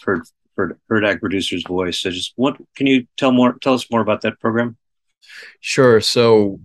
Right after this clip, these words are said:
Speaker 2: um, I like to refer to H F A as a, a,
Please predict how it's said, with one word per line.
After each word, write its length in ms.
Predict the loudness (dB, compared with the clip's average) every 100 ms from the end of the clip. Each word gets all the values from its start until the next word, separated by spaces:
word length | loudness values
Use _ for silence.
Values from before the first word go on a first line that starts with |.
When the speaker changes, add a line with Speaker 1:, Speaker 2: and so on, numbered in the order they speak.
| -10
Speaker 2:
um, 600 | -6 -4 -4 -4 -8 -12 _ _ _ _ _ _ _ -20 _ _ -20 -20 _ _ -20 _ _ _ _ _ _ _
I 120 | 0
like 240 | 2 2 2
to 80 |
refer 420 | 0 0 0 2 2
to 60 |
H 240 | 2 0 -4
F 180 | -8
A 140 | -6 -6
as 180 | -6 -8
a, 60 |
a, 580 | -8 -6 -8 -10 -8 -8